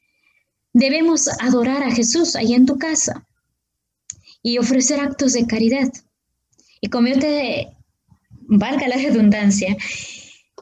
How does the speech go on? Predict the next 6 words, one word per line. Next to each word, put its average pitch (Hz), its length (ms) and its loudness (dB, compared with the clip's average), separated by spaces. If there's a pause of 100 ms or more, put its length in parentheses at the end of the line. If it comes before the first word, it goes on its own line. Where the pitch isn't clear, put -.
eh, 226 400 -2
nos 285 280 0
han 427 400 0
llenado 302 380 0
de 254 100 0
restricciones, 208 1000 -2